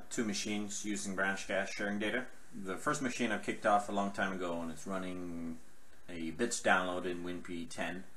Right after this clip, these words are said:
and it's downloading data, uh, into its cache. It's set to a bandwidth limit,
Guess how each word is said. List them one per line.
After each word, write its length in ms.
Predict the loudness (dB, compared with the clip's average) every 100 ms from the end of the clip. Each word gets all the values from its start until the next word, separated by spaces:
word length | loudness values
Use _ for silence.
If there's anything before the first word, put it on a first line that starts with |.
| -8 -8 -8 -10 -8 -6
and 160 | -6
it's 160 | -6 -2
downloading 760 | 0 2 2 0 0 -2 -2
data, 420 | 0 0 0 0 -2 -8 -8 -8 -8 -8 -8
uh, 240 | -6 -6 -6
into 220 | -6 -2
its 120 | -4 0
cache. 440 | 0 0 -2 -6 -8 -6
It's 140 | 0
set 340 | 4 4 2 -4
to 280 | -2 0 2
a 200 | 2 0
bandwidth 460 | 2 4 4 2 2
limit, 260 | 2 2